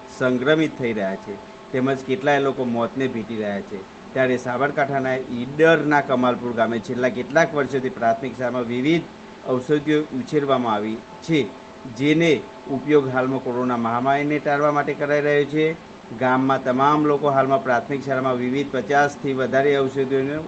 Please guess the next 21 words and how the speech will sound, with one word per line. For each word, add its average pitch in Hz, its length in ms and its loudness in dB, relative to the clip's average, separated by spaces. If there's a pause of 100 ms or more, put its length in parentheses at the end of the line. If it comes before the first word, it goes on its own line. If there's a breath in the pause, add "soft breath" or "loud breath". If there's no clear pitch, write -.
(140)
ઉપયોગ 139 340 0
કરી 139 260 2 (380)
કોરોના 139 480 2
મહામારી 135 560 2
ઉપર 135 160 0
કાબુ 131 420 2
મેળવી 127 320 -2 (220)
શક્યા 110 320 -8
છે. 156 260 2 (600)
ગુજરાતના 135 800 2 (460)
મોટાભાગના 139 840 4
ગામડાઓમાં 127 580 2
કોરોના 127 420 0
મહામારીને 127 420 0
પગલે 135 440 -2
કેટલાય 151 640 4 (300)
લોકો 127 380 0
મોતને 123 340 0
ભેટી 120 320 -4
ચૂક્યા 110 440 -6
છે, 131 140 0